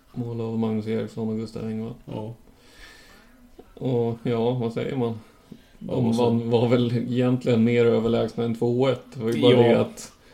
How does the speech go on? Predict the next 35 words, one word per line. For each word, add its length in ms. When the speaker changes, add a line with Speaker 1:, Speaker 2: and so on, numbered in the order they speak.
Speaker 1:
Tommy 340
Vaiho 400
hade 380
tvålat 440
in 120
handskarna 560
innan 220
matchen. 280
Speaker 2:
Ja, 200
alltså, 220
vilken 280
jävla 420
tabbe. 640
<laughs> 120
Han 120
lär 80
ju 60
inte 100
ha 60
sovit 280
så 60
gott 200
den 140
natten. 120
Det 80
var 80
ju 60
tur 120
att 60
de 160
vann 280
i 40
alla 120
fall. 160
Speaker 1:
Ja, 180